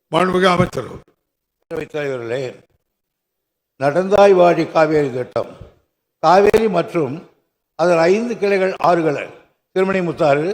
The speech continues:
Speaker 2: தரபங்கா, பவானி, அமராவதி, நொய்யல் மாசுபடுவதிலிருந்து பாதுகாத்தல், புத்துயிர் பெற செய்தல், நீர் ஆதாரங்களை மேம்படுத்தல்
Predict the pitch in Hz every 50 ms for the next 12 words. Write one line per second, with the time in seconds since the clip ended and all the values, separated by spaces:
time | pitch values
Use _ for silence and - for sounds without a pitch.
0 | - - - - _ _ _ _ _ - 156 165 175 160 156 151 143 135 143 156
1 | 175 208 - - - - - _ _ _ - 143 156 165 160 151 143 147 156 165
2 | 180 190 - - - 151 165 170 170 160 147 143 135 143 165 180 147 139 151 151
3 | 143 131 120 107 - - _ _ _ _ _ _ _ _ _ _ _ - 160 180
4 | 214 240 208 208 214 220 208 202 196 185 175 175 175 165 165 151 156 170 160 180
5 | 180 139 - - - - _ _ _ _ - _ - 175 185 202 202 185 185 170
6 | 160 - - 160 160 190 - - - - _ _ _ _ _ - 190 - - -
7 | 233 226 214 196 170 190 180 170 - 165 165 156 143 156 160 180 202 - - -
8 | - _ _ _ _ - 170 202 233 247 233 196 185 196 190 208 196 190 190 180
9 | 175 175 170 151 151 175 196 196 165 170 156 147 135 135 156 165 180